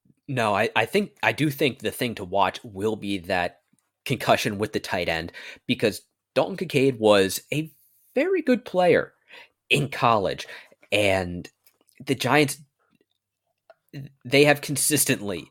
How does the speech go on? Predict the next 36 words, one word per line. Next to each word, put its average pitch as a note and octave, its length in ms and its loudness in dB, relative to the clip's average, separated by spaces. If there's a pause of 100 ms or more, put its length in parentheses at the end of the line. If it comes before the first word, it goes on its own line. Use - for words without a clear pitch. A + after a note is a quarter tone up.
had C#3+ 200 0
issues G#2+ 520 -6 (300)
with A2 280 -2
tight G2+ 260 -2
ends. C#2 240 -8 (220)
That's G#2 160 2
gotten A2+ 440 0
better B2 340 2
with C3+ 180 -2
the A#2+ 80 -2
addition A2 300 -2
of F2+ 80 -6
Bobby G#2+ 240 0
Okereke G2+ 680 -2 (440)
and A2 200 2
Isaiah G#2 340 0
Simmons, B2 560 -4 (640)
but F2+ 320 -2 (200)
the - 80 -20
tight F3+ 240 -2
end, B2 360 0 (200)
when A2 300 -4
you D3+ 100 0
have B2 460 0
a C3 140 0 (100)
good G2 260 -2
one, C2 260 -8 (420)
and F#2+ 260 -2
when A#2+ 140 4
you B2+ 100 2
have G2 380 0 (500)
good C#3+ 260 4
receivers C3 600 0
on G2 140 -6
the F#2+ 140 -2
outside, F#2+ 640 -2